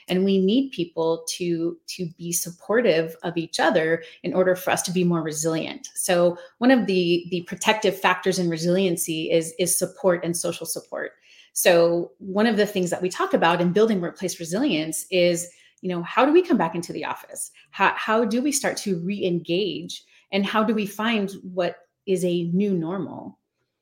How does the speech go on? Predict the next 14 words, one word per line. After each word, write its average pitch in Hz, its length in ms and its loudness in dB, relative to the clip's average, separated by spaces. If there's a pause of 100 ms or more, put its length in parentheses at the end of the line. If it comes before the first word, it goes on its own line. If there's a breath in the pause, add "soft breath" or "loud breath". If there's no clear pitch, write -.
(180)
So 196 640 4
a - 20 -10
lot 277 160 6
of 349 60 4
the 285 80 2
tips 233 460 -2
and 180 260 -6 (140)
tricks - 440 -8
and 170 260 -2
tools 196 520 0 (240)
that - 140 -4
we 180 120 -6
talk 175 300 -8
about, 170 500 -4